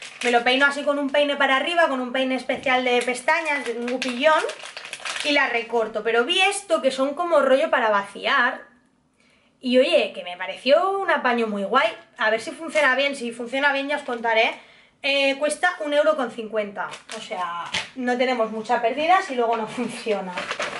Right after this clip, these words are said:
Estas dos cositas las voy a enseñar juntas porque tienen,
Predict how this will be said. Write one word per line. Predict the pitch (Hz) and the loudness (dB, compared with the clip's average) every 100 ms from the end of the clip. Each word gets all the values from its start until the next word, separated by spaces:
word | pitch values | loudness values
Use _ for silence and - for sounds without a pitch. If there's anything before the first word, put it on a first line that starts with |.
| - - 339 | -8 0 0
Estas | 370 - - 403 381 370 | 0 -10 -2 4 4 4
dos | 370 | -2
cositas | 381 339 330 359 | -2 -4 2 2
las | 381 | 4
voy | 311 | 2
a | 311 | 2
enseñar | 339 320 285 | 0 0 0
juntas | 285 320 320 | 0 2 2
porque | 277 247 233 | 0 2 0
tienen, | 240 254 269 254 233 220 208 | 2 2 4 4 2 -2 -6